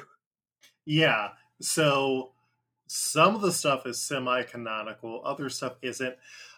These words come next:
Speaker 2: Uh, when we get to Detective Luffy, we are not going to be doing matching for that, except for, I believe, eventually they introduce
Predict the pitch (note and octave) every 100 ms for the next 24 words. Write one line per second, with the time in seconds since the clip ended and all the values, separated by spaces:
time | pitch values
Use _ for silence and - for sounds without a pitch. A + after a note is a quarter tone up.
0 | _ D3+ D3 D3+ C#3+ C#3+ D#3+ D#3 E3 B2
1 | - G3+ - - - F#3 F3 E3 D3 B2+
2 | A2+ C#3+ - - D#3 D3+ - C#3+ A#2 A#2+
3 | C3 B2+ - C3+ A#2+ C3 C#3 A#2+ A2+ G#2+
4 | C3 A#2+ B2 B2 A#2 B2 B2+ B2 B2 B2
5 | C#3+ C3 C3+ B2 B2+ B2 A#2+ C3+ - -
6 | C3 B2+ B2 B2+ A#2+ C3 C3 A#2+ C#3+ A#2
7 | G2+ B2+ B2+ - D3 C3+ C3 C3 C3 B2
8 | - B2 A#2 -